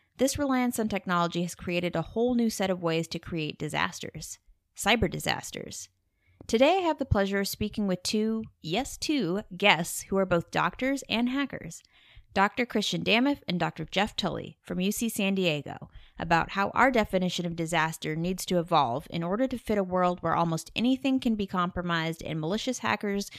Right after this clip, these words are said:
target businesses, critical services like hospitals, government organizations, or even schools every day.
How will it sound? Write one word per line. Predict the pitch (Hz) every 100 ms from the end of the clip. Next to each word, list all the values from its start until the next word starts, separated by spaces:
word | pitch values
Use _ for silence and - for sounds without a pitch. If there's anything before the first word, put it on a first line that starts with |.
| - -
target | 220 240 240 -
businesses, | 226 233 233 240 233
critical | - - 233 240 226
services | 214 214 214 208
like | 160 151
hospitals, | - 196 - 208 190 190 - - -
government | 214 233 226 214
organizations, | 196 196 190 185 180 185 185 180
or |
even | 160 220 233 226
schools | - 185 165 165 -
every | 165 156 156
day. | 143 -